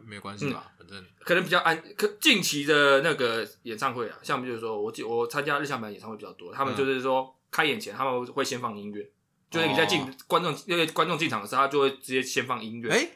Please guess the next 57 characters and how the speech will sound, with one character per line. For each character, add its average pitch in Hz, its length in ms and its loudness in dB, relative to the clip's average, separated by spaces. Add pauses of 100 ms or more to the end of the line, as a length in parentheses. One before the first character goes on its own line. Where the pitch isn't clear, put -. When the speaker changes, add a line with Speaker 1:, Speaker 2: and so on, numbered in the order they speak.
(100)
Speaker 2:
可 110 80 -2
能 160 120 6
要， 196 80 8
Speaker 1:
好 269 80 6
像 262 40 2
有 - 20 2
吧。 - 0 -
Speaker 2:
可 214 80 8
以 185 40 6
在， 147 340 2
对。 147 300 2
Speaker 1:
那 277 140 0
时 202 80 4
候 208 60 10
我 165 60 6
们 139 120 2
好 120 100 -2
像 151 340 2
也 113 140 -12
是 123 140 -10
有 95 140 -8
啊。 107 100 0
Speaker 2:
很 185 80 4
少， 143 220 2
很 131 120 -2
少， 135 160 0
就 185 140 0
可 139 120 0
能 120 100 0
就 160 120 2
是 151 80 4
有 123 100 2
一 - 20 -2
段 147 100 2
时 139 60 -4
间 123 120 -2
会， 127 120 -2
他 123 180 -4
是 - 120 -8
有 123 60 -6
安 123 160 -6
静 98 200 -10
的， - 100 -20
他 139 120 0
可 - 80 -6
能 101 240 -6
没 104 140 -4
在 127 80 -2
测 127 160 -2
试。 165 60 -2
Speaker 1:
啊， - 0 -
一 160 40 -2
开 156 200 4
始 98 240 -8
的 85 80 -8
时 92 80 -10
候。 90 260 -12